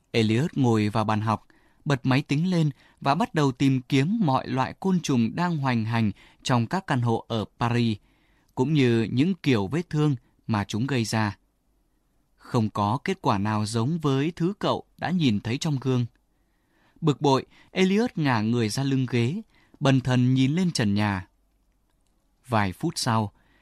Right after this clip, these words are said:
cậu đứng dậy và mở cái ngăn kéo bàn đầu giường một lần nữa. Cậu đã cất món trang sức kỳ lạ của bà nội trong đó. Chiếc đồng hồ cát này là thế nào? Tại sao trước đây bà chưa bao giờ kể về nó?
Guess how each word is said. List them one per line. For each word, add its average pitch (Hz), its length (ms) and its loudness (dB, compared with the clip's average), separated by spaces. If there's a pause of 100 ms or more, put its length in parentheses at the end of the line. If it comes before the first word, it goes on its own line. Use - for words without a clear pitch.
(120)
cậu 127 140 -2
đứng 120 180 0
dậy 147 340 -2
và 120 140 2
mở 123 340 2
cái 131 120 -4
ngăn 170 180 -2
kéo 139 380 -4
bàn 117 380 -2 (100)
đầu 117 260 -2
giường 107 300 -2
một 104 160 -4
lần 98 220 -2
nữa. 127 280 -4 (960)
Cậu 113 160 0
đã 110 120 -2
cất - 280 -4
món 120 300 0
trang 127 200 0
sức - 200 -4
kỳ 127 160 2
lạ 117 240 0
của 127 140 -6
bà 120 160 0
nội 123 200 0
trong 175 220 -4
đó. 151 280 -2 (800)
Chiếc - 180 0
đồng 110 180 0
hồ 104 160 -4
cát - 280 -4
này 117 220 0
là 113 120 0
thế 185 160 -4
nào? 131 340 -2 (520)
Tại 170 140 2
sao 202 180 0
trước - 200 -4
đây 190 180 2
bà 143 200 0
chưa 214 240 -4
bao 196 180 -2
giờ 135 260 -2
kể 117 160 0
về 113 160 0
nó? 120 340 -2